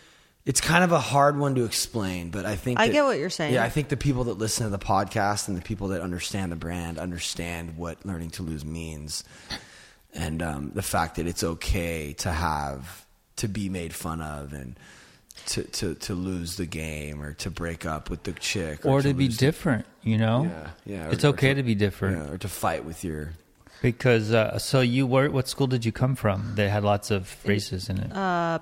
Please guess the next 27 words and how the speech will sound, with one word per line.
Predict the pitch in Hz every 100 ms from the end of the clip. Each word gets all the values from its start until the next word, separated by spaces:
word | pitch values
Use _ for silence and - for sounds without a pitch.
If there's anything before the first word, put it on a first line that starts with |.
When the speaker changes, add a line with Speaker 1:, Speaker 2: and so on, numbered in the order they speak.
| -
Speaker 2:
Beverly | 180 170 165 165
Hills, | 165 156 151
Beverly | - 170 170 165
Vista, | 151 147 - 170 165 180 - - -
and | 160
then | 160 151 151 151 151 - _ _
Lawrence | - 165 160 156 -
two | - 160
thousand, | 156 151 165 - 208 170
so | - 117 117 95 - - _
Speaker 3:
And | 117 104
they | 107
Speaker 2:
yeah. |
Speaker 3:
were | 101
m-, | 101 107 -
pretty | - 110 107
mixed? | 101 117 - - 180
Speaker 2:
Yeah, | 170 156 143 160 147 _ -
like, | 170 -
a |
lot | 165 165 160 160 156
of | 156 151 - - -
Speaker 3:
And, | 113
uh, |
Speaker 2:
Armenian, | 113 156 151 151 151 147 147 147 151 151 143 _ _
black. | - 143 135 139 110 104 - - - - - _ _ _ _ _ _ _ -
Uh, | 143 73 73